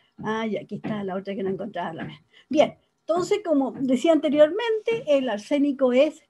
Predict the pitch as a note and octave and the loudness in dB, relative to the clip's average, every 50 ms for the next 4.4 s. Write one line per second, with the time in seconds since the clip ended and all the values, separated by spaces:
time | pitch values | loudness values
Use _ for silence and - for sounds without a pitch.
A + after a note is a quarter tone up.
0 | _ _ _ B3 A3 G#3+ G#3 G#3+ A#3 C4 C4+ C4+ C4 B3+ A#3+ A3 A3+ A#3+ A#3 A#3+ | _ _ _ -4 -2 0 0 0 0 0 0 0 0 -2 -4 -2 -2 -2 -2 -2
1 | A#3+ A3 - D3+ D3+ C#3+ - - - - - - - - _ _ - G#3+ G#3+ G#3+ | -4 -4 -4 -4 -6 -6 -10 -16 -18 -18 -18 -20 -20 -20 _ _ -8 -4 -4 -4
2 | A3 B3 - _ - - - _ _ A3+ A#3 G#3 G3+ G3 - - G#3 G#3+ G3+ - | -4 -8 -12 _ -20 -20 -20 _ _ 0 2 2 2 2 0 -2 -2 -4 -4 -4
3 | - _ _ - E4 D#4 B3+ G#3 F#3+ - G3 - - - G#3 G3 G3 - - C4 | -8 _ _ 4 6 6 6 6 2 -2 -8 -10 -6 -4 -2 -2 -2 -2 -2 -4
4 | B3+ - A4+ A4+ G#4+ G4 G4 | -2 0 0 0 0 0 -2